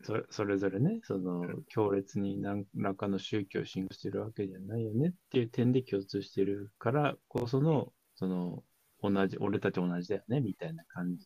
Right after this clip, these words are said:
Speaker 1: 覚はあるよね。
Speaker 2: 連帯感があるんだよね。
Speaker 1: うん。
Speaker 2: だから、葬式の時に、あの、異常に仏教の、ね、その、葬式の形式に従わないとダメだった。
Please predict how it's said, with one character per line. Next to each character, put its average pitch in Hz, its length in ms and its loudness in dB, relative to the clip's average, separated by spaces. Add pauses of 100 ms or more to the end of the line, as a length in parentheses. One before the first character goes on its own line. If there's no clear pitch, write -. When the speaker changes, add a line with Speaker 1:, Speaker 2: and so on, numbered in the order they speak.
(120)
Speaker 1:
覚 98 260 0
は 90 140 0
あ 87 60 -6
る - 80 -8
よ - 120 -12
ね。 127 200 -4 (220)
Speaker 2:
連 90 320 -2
帯 87 140 2
感 78 200 -4
が 73 160 -2
あ 73 60 -2
る 73 100 -10
ん 73 80 -14
だ 78 80 -14
よ 80 80 -16
ね。 80 40 -20 (260)
Speaker 1:
う - 40 -12
ん。 104 500 -10 (320)
Speaker 2:
だ 113 100 2
か 92 120 6
ら、 76 260 4 (300)
葬 - 280 0
式 - 200 -2
の 98 100 4
時 92 240 0
に、 73 300 -4 (680)
あ 78 140 -4
の、 73 360 -12 (160)
異 101 120 -2
常 104 220 6
に 98 380 2
仏 98 260 -2 (100)
教 87 240 -2
の、 73 340 -4 (640)
ね、 82 240 -2 (180)
そ - 180 -12
の、 71 140 -10 (840)
葬 - 240 -2
式 - 240 -6
の 73 120 -4
形 90 200 2
式 - 280 -4
に 73 260 -6 (220)
従 - 180 -2
わ 87 180 4
な 87 60 4
い 87 40 0
と - 80 -8
ダ - 160 -2
メ 90 80 0
だ 78 80 2
っ - 40 -2
た。 - 160 -20